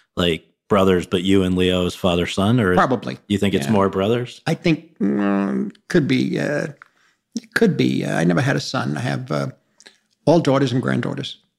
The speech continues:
Speaker 2: <laughs>
Speaker 1: And he feel, does he? <laughs> So
Speaker 2: He's a little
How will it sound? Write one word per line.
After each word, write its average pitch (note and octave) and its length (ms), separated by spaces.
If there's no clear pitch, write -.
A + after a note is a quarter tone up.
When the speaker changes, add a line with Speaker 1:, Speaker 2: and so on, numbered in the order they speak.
Speaker 2:
<laughs> - 60
Speaker 1:
And G2 120
he F#2 80
feel, G2+ 240
does G#2 160
he? F#2 120
<laughs> - 280
So - 220
Speaker 2:
He's - 220
a - 40
little D#3+ 300